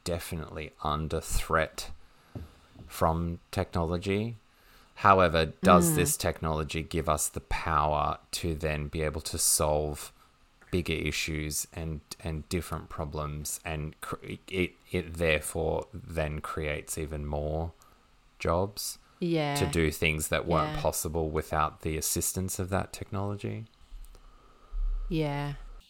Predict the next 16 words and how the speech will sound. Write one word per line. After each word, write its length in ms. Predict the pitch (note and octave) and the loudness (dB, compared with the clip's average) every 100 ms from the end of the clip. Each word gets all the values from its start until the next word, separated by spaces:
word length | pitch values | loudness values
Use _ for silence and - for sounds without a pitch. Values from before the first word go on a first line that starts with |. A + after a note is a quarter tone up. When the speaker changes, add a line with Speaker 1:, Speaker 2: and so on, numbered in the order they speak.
| _ _ _ _ _ - | _ _ _ _ _ -8
Speaker 2:
Can 260 | - G#3 F#3+ | 0 6 8
I 300 | F3 F3+ G3+ | 10 8 8
read 300 | G#3 G#3 G3+ | 8 6 6
another 400 | F#3 D#3 D#3 D#3+ | 6 6 6 2
passage? 1000 | - D3 C#3+ - - G3+ A3+ - - - - - - - - - - | 0 0 -2 0 0 0 -2 -2 -2 -4 -10 -4 -4 -4 -2 4 6
<laughs> 840 | G4+ - F4 - - - E3+ F3+ | 6 6 2 2 -6 -8 -6 -4
Speaker 1:
Yes. 580 | - D#2+ D#2 D#2+ - - - - - - - - - - - - - _ D4+ | -2 0 2 0 -4 -6 -6 -12 -20 -10 -6 -6 -6 -10 -12 -16 -20 _ -6
Speaker 2:
Okay, 320 | C4 B3+ A#3 | 0 4 6
this, 180 | A#3+ A#3+ | 6 2
sorry, 520 | - A3+ F3 E3+ F3+ | 4 8 10 10 8
I 160 | F3+ F#3+ | 6 4
just 240 | G#3+ - | 0 2
found 260 | A3 A3 A3 | 4 4 2
this 200 | A3+ - | 0 2
on 180 | G3 F#3+ | 0 2
Twitter. 560 | - D#3 C#3 C3 D3 | 4 6 6 4 -2